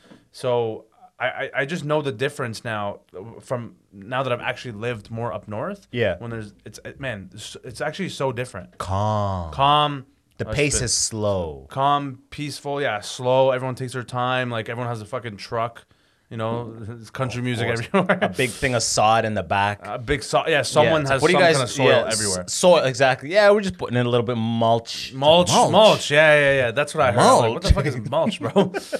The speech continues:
Speaker 2: <laughs>
Speaker 1: Um, and then, yeah, like, you know, we're, I, like, we're luckily, like, by the lake, which is pretty nice. You know what I mean? So it's, like, a huge difference, and you can really tell, like, you, like, you actually, your, your, my mood has gotten better, to be honest.
Speaker 2: Yeah.
Speaker 1: 'Cause,
Speaker 2: Yeah.
Speaker 1: like, I'm more, uh,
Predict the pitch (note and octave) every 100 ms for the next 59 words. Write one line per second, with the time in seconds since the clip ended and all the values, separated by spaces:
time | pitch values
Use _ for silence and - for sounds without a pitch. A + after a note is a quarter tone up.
0 | - A#3 - A#2 A#2 A2 G#2+ F#2+ - C#3
1 | D#3+ D#3+ E3 G3+ D3+ C#3+ C#3 C#3+ F3+ F#3
2 | C#3+ D3+ D3 F2 C3+ C#3+ C3+ D#3+ E3 E3
3 | E3 D#3 C#3 A2+ A#2+ C#3 B2+ A2 C3 A2
4 | A#2 A2+ - G#2+ A2 G2+ F#2 G#2+ A2 A2
5 | G#2+ A#2 F#2+ - A2+ G#2+ G#2 B2 A2 G2+
6 | - D3+ C#3 A2 C#3+ A#2 G#2 G#2 - A2
7 | G#2 F#2 _ - A#2+ C#3 E3 B2+ A#2+ B2
8 | A2 G2+ G2 _ _ _ B2 - A#2 B2
9 | D3+ F3+ F#3+ D3+ A#2+ C3 - C3+ - A#2+
10 | C3+ C#3 D#3 D#3+ A#2 B2 A#2 A2 F2+ F2
11 | G#2 F#2 F2 G2+ A2 A#2+ D#2+ _ _ A#2
12 | C3 A2 A#2 B2+ C3+ C3 - -